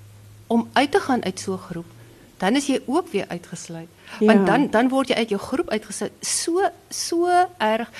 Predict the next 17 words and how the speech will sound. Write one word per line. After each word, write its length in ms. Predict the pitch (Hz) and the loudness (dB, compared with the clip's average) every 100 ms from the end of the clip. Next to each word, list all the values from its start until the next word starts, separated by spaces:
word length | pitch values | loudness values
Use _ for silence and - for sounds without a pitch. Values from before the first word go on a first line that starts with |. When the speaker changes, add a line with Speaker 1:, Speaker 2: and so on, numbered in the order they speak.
| - 220 | -18 -6
Speaker 1:
dat 200 | 208 214 | -4 0
jou 160 | 220 - - _ _ _ _ _ | 0 -2 -8 _ _ _ _ _
eie 280 | 233 262 - | 0 0 0
ouers 380 | 208 220 220 - | 2 2 0 -2
jou 160 | 180 | -6
verwerp, 580 | 180 170 - 160 196 - - - - _ - | -6 -10 -8 -6 -6 -12 -20 -20 -20 _ -10
dat 120 | 208 - | -10 -2
aan 80 | 190 | -2
die 100 | - | 2
ander 160 | 247 269 | 0 0
kant 180 | 220 | -4
van 100 | 202 | -2
die 80 | 190 | -4
straat 420 | - - 226 220 | -4 -2 -2 -2
verbyloop 600 | 220 180 165 170 180 196 | -4 -6 -4 -2 -4 -4
as 160 | - 175 | -6 -8
jy, 320 | 170 175 175 | -6 -6 -6